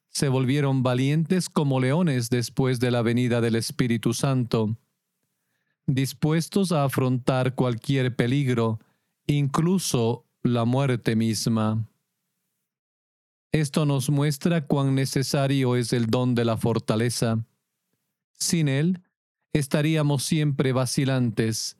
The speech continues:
siempre inseguros, siempre inconstantes. Pero el Espíritu Santo quiere que estemos dispuestos a recibir este don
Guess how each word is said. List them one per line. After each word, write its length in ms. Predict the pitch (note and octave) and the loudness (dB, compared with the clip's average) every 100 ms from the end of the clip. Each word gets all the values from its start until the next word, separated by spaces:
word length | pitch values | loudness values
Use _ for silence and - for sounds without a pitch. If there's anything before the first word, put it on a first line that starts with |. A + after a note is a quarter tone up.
| _ _ _ | _ _ _
siempre 600 | - C#3 C3 C3 A#2+ B2+ | -4 -2 0 0 0 0
inseguros, 920 | B2+ A#2 - B2 D3 B2+ A2+ - - - _ _ _ - | 0 0 0 0 2 2 0 -4 -10 -14 _ _ _ -8
siempre 680 | - D3+ D#3 D3 A#2+ A#2 | -4 0 0 0 0 0
inconstantes. 1200 | A#2+ G#2+ A2+ G#2+ - B2 A#2 G#2+ A2+ A2 - - - _ _ _ _ _ _ _ _ _ _ _ _ | 0 0 0 0 -2 0 0 0 0 0 -4 -12 -18 _ _ _ _ _ _ _ _ _ _ _ _
Pero 200 | D#3 D3 | 0 2
el 80 | D3 | 0
Espíritu 540 | C#3+ - F3+ F3+ E3+ | -2 -2 0 0 -2
Santo 560 | D3 E3+ D#3 D#3+ E3+ C#3+ | -2 0 0 0 -2 -2
quiere 320 | D#3 D3 D3 | -2 0 0
que 100 | C#3 | 0
estemos 500 | C3+ - C#3 C3+ C3+ | -2 0 0 2 0
dispuestos 880 | A#2+ B2 - D#3 D#3+ - B2 A2+ - | 0 -4 -2 0 0 -2 -2 -2 -2
a 140 | - B2+ | -2 0
recibir 560 | A#2 B2 - C3 C#3 | 0 -2 -2 0 0
este 360 | C3 A#2+ - A#2+ | 0 -2 -2 0
don 360 | A2+ C3 E3 | 0 0 0